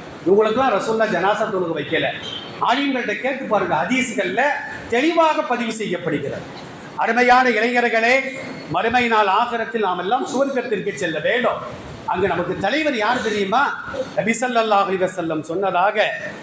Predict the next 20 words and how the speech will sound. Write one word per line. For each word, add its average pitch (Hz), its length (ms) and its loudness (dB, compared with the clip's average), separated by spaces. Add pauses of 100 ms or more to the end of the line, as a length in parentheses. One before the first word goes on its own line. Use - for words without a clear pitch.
(160)
அபூ 185 220 4
சயீதுல் 240 680 0
குத்ரி 226 420 0
ரலியல்லாஹு 185 560 0 (120)
அன்ஹு 202 300 0 (440)
அறிவிக்கக்கூடிய 190 680 0
செய்தி, 147 540 -2 (440)
அஹ்மது 254 420 -2
என்ற 208 260 -2
நூல்ல 185 480 0
பதினோராயிரத்தி 226 1080 0 (520)
பனிரெண்டாவது 240 640 2
ஹதீஸாக, 170 580 0 (200)
ஆயிரத்-, 254 440 2 (220)
பதினோராயிரத்தி 254 800 2
பன்னிரெண்டாவது 214 580 -2
ஹதீஸாக 165 520 -4 (380)
பதிவு 208 260 0
செய்யப்படுகிறது. 170 1000 0 (720)
"அல் 202 220 2